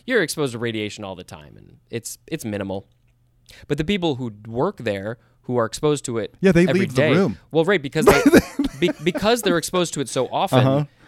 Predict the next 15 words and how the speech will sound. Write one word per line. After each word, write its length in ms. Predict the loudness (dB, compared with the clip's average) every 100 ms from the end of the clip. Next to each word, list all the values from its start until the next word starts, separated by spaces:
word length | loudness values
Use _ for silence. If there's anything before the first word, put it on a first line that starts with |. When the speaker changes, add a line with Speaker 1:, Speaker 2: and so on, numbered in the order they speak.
| -6
Speaker 1:
When 160 | 0 0
you 80 | 2
go 140 | 2
once 340 | 2 0 -2
or 60 | -8
twice 320 | -4 -4 -2
a 100 | -4
year, 440 | -2 -2 0 -2 -2
Speaker 2:
Yeah. 160 | -2 -2 -8 -20 _ _
Speaker 1:
it's 400 | -8 -8 -8 -14 _ -18
not 220 | -16 -16
that 140 | -18 -20
much. 280 | -18 -20 -18 -14
Speaker 2:
Right. 200 | -12 -14 -20 _ _ -12 -10
Okay. 160 | -10